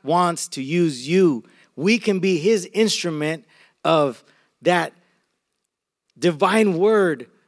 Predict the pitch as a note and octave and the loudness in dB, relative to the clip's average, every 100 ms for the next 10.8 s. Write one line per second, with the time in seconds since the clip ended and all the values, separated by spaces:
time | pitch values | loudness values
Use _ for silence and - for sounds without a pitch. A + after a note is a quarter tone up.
0 | _ F3+ F3+ E3 E3 D3 - _ _ _ | _ -2 0 0 0 -2 -10 _ _ _
1 | D3+ E3 D3+ _ _ _ - A3 F#3 E3+ | -6 -4 -4 _ _ _ -2 2 4 2
2 | D#3 C#3+ G3 A#3 G3 F3+ E3+ D#3 D3 B2+ | 0 0 0 2 2 4 2 2 0 0
3 | F3+ A#3 A#3 A3 G#3 F#3+ A3 G3 C#3+ G#2 | 2 4 4 2 2 2 2 2 0 -6
4 | _ _ _ _ - D#3+ F3+ F#3+ G3 A#3 | _ _ _ _ 0 2 4 2 2 2
5 | A#3+ A3 G#3 A#3 G#3+ - D#3+ D3+ A#3+ G3 | 4 2 2 2 2 0 -2 2 2 4
6 | C#3 - - D#3+ D3+ F3 - E3+ - F3+ | 0 -4 -10 -8 -2 -2 0 -2 2 2
7 | D3+ C3+ D3+ G#3 A#3+ A#3 A3+ E3+ E3+ D#3 | 2 -2 0 2 2 2 0 0 -2 -2
8 | D#3+ - D3+ C3 - G3+ A#3 B3+ - - | -4 0 0 0 -2 0 2 0 -4 -10
9 | - - D#3 - - A3 B3+ A#3+ F#3 - | -14 -4 -2 -2 0 2 4 2 2 -2
10 | - F#3+ E3+ E3 F3 C#3+ G#2 | -2 0 0 -4 -4 -4 -6